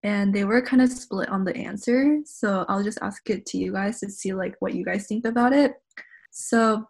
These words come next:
let's say for your first date, you can either go to Disneyland or California Adventure. Which park would you choose? And you can't park hop,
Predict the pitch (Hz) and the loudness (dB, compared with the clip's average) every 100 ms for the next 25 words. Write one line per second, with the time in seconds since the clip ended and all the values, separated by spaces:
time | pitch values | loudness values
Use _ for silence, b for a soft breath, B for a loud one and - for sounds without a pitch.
0 | _ 226 226 - 254 262 277 269 277 - | _ 0 2 10 10 10 6 8 6 6
1 | 208 202 233 - - 233 165 170 233 - | 4 4 2 -2 -4 0 2 2 2 2
2 | 208 208 208 202 202 214 220 208 202 196 | 2 4 4 4 4 4 4 4 2 2
3 | 185 185 202 226 254 294 330 - _ _ | -2 0 2 6 6 6 4 -2 _ _
4 | - 214 - 202 208 220 208 196 190 - | 2 2 4 0 2 2 4 2 0 -4
5 | 165 - 247 277 311 _ _ _ 233 240 | -2 0 2 2 0 _ _ _ 6 6
6 | - - 233 240 240 214 214 202 - 202 | 0 0 4 4 6 4 4 2 2 4
7 | 208 247 202 202 220 202 - - 180 - | 6 8 8 8 4 4 4 4 4 4
8 | 214 240 233 | 6 6 4